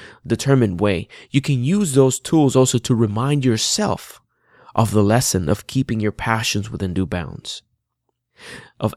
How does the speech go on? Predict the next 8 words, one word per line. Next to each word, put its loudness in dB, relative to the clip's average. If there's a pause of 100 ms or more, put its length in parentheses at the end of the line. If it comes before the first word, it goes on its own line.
acting -4 (800)
upon 0
the 0
square, -2 (1300)
being 4
a 4
righteous -2
person. -6